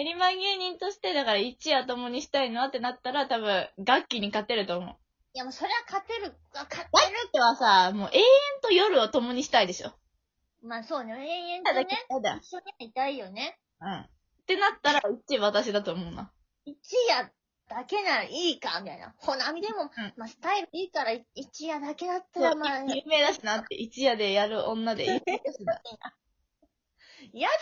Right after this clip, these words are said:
Speaker 2: だわ。いや、相方やりまん芸人ですって言いたくねえわ。
Speaker 1: <laughs>
Speaker 2: や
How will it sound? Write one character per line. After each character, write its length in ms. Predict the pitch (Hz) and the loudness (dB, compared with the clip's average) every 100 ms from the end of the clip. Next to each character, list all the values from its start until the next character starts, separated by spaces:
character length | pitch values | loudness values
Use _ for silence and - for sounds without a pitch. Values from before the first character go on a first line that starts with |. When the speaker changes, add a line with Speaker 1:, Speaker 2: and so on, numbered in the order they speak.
| 523 | 6
Speaker 2:
だ 60 | 269 | 6
わ。 200 | 202 - _ _ _ | 0 -6 _ _ _
い 80 | - | -6
や、 260 | 294 277 - | -4 -4 -4
相 520 | 247 466 554 508 480 415 | -2 -2 0 -2 0 0
方 0 | |
や 180 | 311 | 0
り 120 | 330 392 | 0 -2
ま 200 | 392 403 | -2 -2
ん 40 | |
芸 200 | 381 440 | -2 -2
人 220 | 381 269 | -2 -2
で 120 | 233 277 | 0 -2
す 60 | |
っ 20 | - | -2
て 100 | 233 | -6
言 80 | 302 | -2
い 60 | |
た 140 | 494 440 | 0 0
く 100 | 277 | 2
ね 180 | 233 | 4
え 60 | 294 | 4
わ。 180 | 196 226 | 2 -2
Speaker 1:
<laughs> 1400 | - - - - _ _ _ _ _ _ - 605 554 - | -2 -4 -4 -18 _ _ _ _ _ _ -16 -14 -16 -16
Speaker 2:
や 80 | 220 | -4